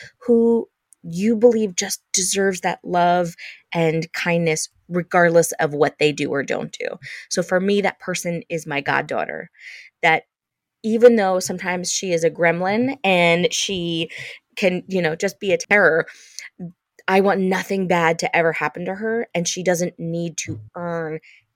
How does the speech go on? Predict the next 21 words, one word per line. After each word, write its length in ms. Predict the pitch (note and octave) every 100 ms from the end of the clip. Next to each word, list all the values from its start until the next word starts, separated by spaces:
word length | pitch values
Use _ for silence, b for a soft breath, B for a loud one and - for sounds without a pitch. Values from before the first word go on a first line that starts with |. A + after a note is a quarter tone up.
| -
anything 540 | E3+ E3 - D#3+ D3
good. 420 | D3+ D#3 E3 E3 - _
Like, 260 | F3 D#3+ - E3+
it 120 | -
should 320 | - E3 -
just 280 | F3 E3 -
come 240 | E3 C#3+
to 120 | D#3 D#3+
her. 220 | D3+ - - B B B B B
So 400 | - G3 F3 E3
she's, 380 | - - B3+ - _ _ _ -
she's 260 | - A#3+ A#3
sort 160 | A3
of 80 | G3
my 180 | F#3+ E3+
person 420 | - G3 - F3+
that 80 | D#3+
I 80 | E3
think 240 | E3+ E3+
of, 100 | D3
of 220 | D3 C#3+